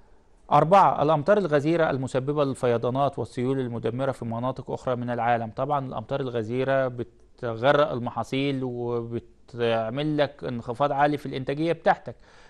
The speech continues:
احنا في ع-، سنة عشرين عشرين لما جاء إعصار التنين في شهر تلاتة، فكان في عز إن القمح عندنا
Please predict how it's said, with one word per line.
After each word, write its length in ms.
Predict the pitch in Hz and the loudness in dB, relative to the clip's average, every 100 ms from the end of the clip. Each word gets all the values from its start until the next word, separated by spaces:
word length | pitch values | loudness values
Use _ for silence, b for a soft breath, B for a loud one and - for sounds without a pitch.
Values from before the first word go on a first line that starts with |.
| B | B
احنا 200 | 131 147 | -2 0
في 300 | 147 - 139 | 0 0 0
ع-، 340 | 127 127 131 135 | 2 0 -2 -4
سنة 280 | - 135 123 | -2 -2 -2
عشرين 380 | 127 - 147 160 | -4 -2 -2 -2
عشرين 360 | 131 120 135 | -4 -4 -4
لما 220 | 139 127 120 | -2 -2 -2
جاء 140 | 147 | -2
إعصار 280 | 127 127 143 | -2 -4 -4
التنين 480 | 123 120 120 135 131 | -4 -6 -4 -4 -6
في 160 | - | -10
شهر 200 | - 113 | -6 -6
تلاتة، 640 | - 117 123 135 147 143 | -4 0 0 2 2 2
فكان 1040 | 131 - 131 123 120 120 117 147 147 147 135 | 0 -4 -2 2 2 0 -2 0 2 0 -4
في 180 | - 131 | -6 -2
عز 460 | 135 143 139 - | -2 -2 -6 -6
إن 280 | 135 131 127 | -4 -2 -6
القمح 440 | 123 123 151 147 131 | -6 -6 -8 -8 -6
عندنا 420 | 127 139 151 | -4 -2 -4